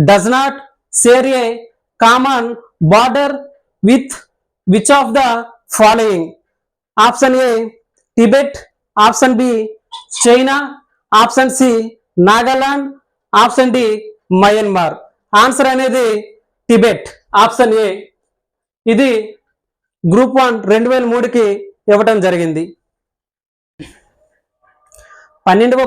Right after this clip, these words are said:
ప్రశ్న, భూటాన్కు సరిహద్దు గల భారత రాష్ట్రాలు ఏవి? Which Indian states shares the border with Bhutan? ఆప్షన్ ఏ అస్సాం, అరుణాచల్ ప్రదేశ్,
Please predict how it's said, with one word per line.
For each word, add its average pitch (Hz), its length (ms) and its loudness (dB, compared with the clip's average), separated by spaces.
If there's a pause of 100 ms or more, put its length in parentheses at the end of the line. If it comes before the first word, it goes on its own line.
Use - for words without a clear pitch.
ప్రశ్న, 196 240 -2 (760)
భూటాన్కు 233 560 0 (420)
సరిహద్దు 208 500 0
గల 226 120 0 (520)
భారత 226 320 0 (140)
రాష్ట్రాలు 214 480 0 (160)
ఏవి? 165 200 -4 (580)
Which 254 220 0 (560)
Indian 254 380 0
states 247 340 0 (260)
shares 214 280 2 (100)
the 233 100 2 (520)
border 233 340 2 (260)
with 269 180 -2 (220)
Bhutan? 196 380 2 (600)
ఆప్షన్ 240 280 0 (140)
ఏ 214 40 -2 (1160)
అస్సాం, 254 340 0 (1300)
అరుణాచల్ 240 520 0
ప్రదేశ్, 247 380 0